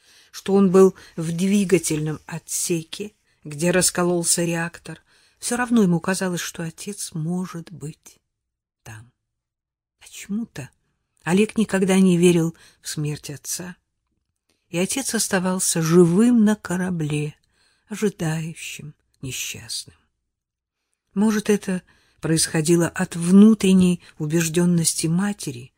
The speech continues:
что отец жив. Это был её кошмар, её болезнь,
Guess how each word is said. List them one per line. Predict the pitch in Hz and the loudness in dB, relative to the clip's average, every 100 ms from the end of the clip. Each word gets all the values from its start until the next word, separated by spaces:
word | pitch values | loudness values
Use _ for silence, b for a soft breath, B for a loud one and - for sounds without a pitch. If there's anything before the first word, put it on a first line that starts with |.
| _ _ | _ _
что | - 147 | -18 -14
отец | 147 - 147 123 - - _ _ - | -14 -12 -14 -12 -16 -16 _ _ -20
жив. | 117 120 113 _ _ _ _ _ _ _ _ _ b b - | -20 -20 -20 _ _ _ _ _ _ _ _ _ b b -12
Это | 208 - 196 | -8 -2 0
был | 190 247 220 | 2 2 4
её | 214 180 196 202 _ _ _ _ _ | 4 4 4 2 _ _ _ _ _
кошмар, | - 147 - - 117 123 117 _ _ _ _ _ _ _ - | -18 -16 -14 -16 -18 -20 -20 _ _ _ _ _ _ _ -10
её | 160 196 | -4 0
болезнь, | 180 185 180 170 165 156 156 | 6 8 10 10 8 4 0